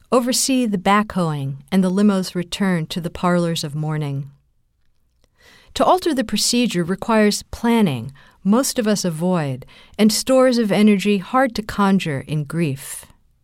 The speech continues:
Note to self in advance, consult members of the Order of the Good Death, a collective of undertakers, activists, mushroom decomposition scientists, writers,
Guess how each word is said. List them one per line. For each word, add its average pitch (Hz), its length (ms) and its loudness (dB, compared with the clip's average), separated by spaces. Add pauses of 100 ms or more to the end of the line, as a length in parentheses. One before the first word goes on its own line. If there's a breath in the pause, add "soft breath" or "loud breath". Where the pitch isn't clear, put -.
(1040 soft breath)
Note 262 260 4
to 226 100 0
self 208 480 0
in 160 180 0
advance, 165 640 -2 (240 loud breath)
consult 302 460 2
members 214 360 2
of 180 120 -2
the 190 200 -2
Order 208 300 4
of 180 140 -2
the 170 80 -4
Good 170 260 -2
Death, 143 340 -2 (320 loud breath)
a 220 60 0
collective 247 480 0
of 190 180 2
undertakers, 208 760 2 (100)
activists, 190 760 -4 (360 loud breath)
mushroom 202 500 6
decomposition 190 800 0
scientists, 175 960 -2
writers, 214 540 2